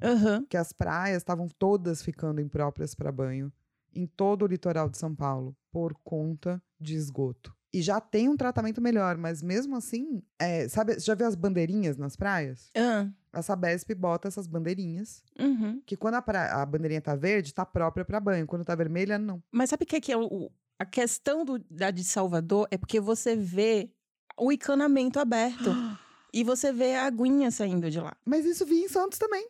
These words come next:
Speaker 1: Jesus amado. É isso.
Speaker 2: Eu te entendo, porque, é, minha família do, era de Santos.
Speaker 1: Aham.
Speaker 2: Então eu ia pra lá muito e eu via essas coisas.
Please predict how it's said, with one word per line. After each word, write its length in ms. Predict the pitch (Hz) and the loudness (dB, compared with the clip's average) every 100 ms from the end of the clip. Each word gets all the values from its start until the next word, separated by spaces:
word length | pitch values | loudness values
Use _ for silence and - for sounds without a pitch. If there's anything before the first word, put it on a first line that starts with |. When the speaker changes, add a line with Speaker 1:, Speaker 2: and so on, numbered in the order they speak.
| - | -4
Speaker 1:
Jesus 420 | 160 160 165 156 | -2 -2 -4 -4
amado. 300 | 151 147 143 _ - - | -6 -6 -8 _ -12 -2
É 360 | 349 508 466 | 0 4 6
isso. 320 | 427 - - 165 | 4 4 2 2
Speaker 2:
Eu 100 | 214 | 2
te 140 | 214 254 | 2 2
entendo, 580 | 285 254 214 190 147 - | 2 4 2 2 0 -2
porque, 720 | - 185 - 185 180 170 156 - | -2 -2 0 2 4 4 0 -2
é, 220 | - 156 | 0 2
minha 160 | 147 156 | 2 2
família 640 | 185 170 170 175 151 147 | 0 2 2 2 2 0
do, 280 | 147 156 151 139 | 0 0 0 0
era 220 | 151 151 | 0 0
de 100 | 143 | 0
Santos. 480 | 180 160 190 226 - | 0 2 0 -4 0
Speaker 1:
Aham. 440 | 254 339 247 208 190 | 2 4 2 2 2
Speaker 2:
Então 220 | 190 185 | 2 4
eu 80 | 180 | 4
ia 100 | 175 | 2
pra 180 | 190 | 0
lá 120 | 180 175 | 0 0
muito 300 | 180 180 202 | 0 -2 -2
e 20 | |
eu 80 | 214 | -2
via 300 | 196 190 196 | 0 0 0
essas 220 | 240 220 | -2 -6
coisas. 580 | 220 180 165 147 - | -4 -4 -4 -8 -12